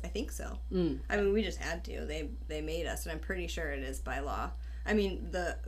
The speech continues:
Speaker 1: number one went to four different doctors before we put him on testosterone. Uh, number three, I took to three doctors before we started on hormone blockers. And it was really just, I wanted her to have time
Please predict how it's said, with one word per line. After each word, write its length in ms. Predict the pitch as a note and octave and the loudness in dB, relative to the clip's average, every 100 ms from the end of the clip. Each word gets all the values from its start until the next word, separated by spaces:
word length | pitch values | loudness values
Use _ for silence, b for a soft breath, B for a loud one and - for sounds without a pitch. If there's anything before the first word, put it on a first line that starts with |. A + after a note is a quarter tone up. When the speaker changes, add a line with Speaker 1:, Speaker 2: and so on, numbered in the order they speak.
| - - - | -4 -4 0
Speaker 1:
number 260 | G3+ F3+ | 0 2
one 500 | F3+ F#3 D3+ D3+ A3 - | 0 0 0 2 0 0
went 240 | F#3 F3 - | 0 -2 -2
to 100 | E3 | -4
four 320 | - F3+ F3+ | 0 0 0
different 320 | D#3 - - | -2 -4 -4
doctors 500 | F2+ - - D#3 - | -4 -4 -4 -4 -4
before 320 | - E3 - | -6 -4 -4
we 120 | D3+ - | -4 -4
put 180 | F3+ | -4
him 180 | F3 E3 | -4 -2
on 140 | D3+ D#3 | -2 -4
testosterone. 960 | - - - - - E3 D#3 D3+ F3+ - B B B - | -4 -4 -4 -4 -4 -4 -2 -2 -4 -4 B B B -2
Uh, 240 | F#3+ E3+ F3 | 0 2 0
number 300 | F3+ D#3+ D3 | -2 -2 -4
three, 720 | - A3+ A3 G3+ G3 A#3+ - - | 4 8 8 8 4 2 0 -2
I 140 | F#3 F3+ | 0 -2
took 300 | - F3+ - - | -2 -4 -4 -4
to 480 | - F3+ E3+ E3+ F3 | -2 -2 -2 -4 -4
three 240 | - F#3 | -2 0
doctors 640 | D3 G2+ - D#3 F3+ - | 0 -2 -4 -4 -4 -4
before 300 | - F3+ E3 | -4 -4 -4
we 120 | C#3+ D#3 | -4 -4
started 340 | - D#3 D#3 | -4 -2 -2
on 160 | D3+ D3+ | -2 0
hormone 360 | D3+ D3 C#3 | 0 -2 -2
blockers. 580 | C#3 - - D#3+ F#3+ - - B B B G3 | -4 -4 -4 -4 -4 -4 -4 B B B 2
And 120 | A#3 | 4
it 80 | A3 | 4
was 220 | B3 B3 | 2 0
really 200 | C4+ C#4+ | 0 0
just, 200 | B3+ - - - - - - - - - - | 0 -2 -4 -6 -6 -6 -6 -6 -6 -6 -4
I 80 | D#3+ | 0
wanted 440 | E3 E3+ F3+ G#3 G#3+ | 0 2 2 2 0
her 180 | E3+ F3+ | 0 0
to 80 | - | 0
have 280 | F#3 G3+ - | 0 -2 -2
time 500 | F3+ G#3 B3 - | -2 -2 0 -2